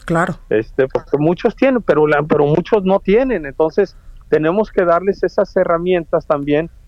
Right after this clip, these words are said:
Speaker 2: pues, para facilitar la chamba, el trabajo, porque nadie pensábamos que íbamos a estar en esta condición.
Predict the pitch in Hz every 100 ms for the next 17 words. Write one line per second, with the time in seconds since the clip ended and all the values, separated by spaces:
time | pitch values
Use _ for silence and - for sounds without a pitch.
0 | - 156 - 165 160 160 151 160 143 -
1 | 151 170 208 - 156 180 226 214 - 147
2 | 135 170 - 220 - - - - 147 165
3 | 165 180 185 214 - 196 170 185 196 190
4 | - 180 180 185 170 151 - 160 160 147
5 | 147 - 131 113 - 170 233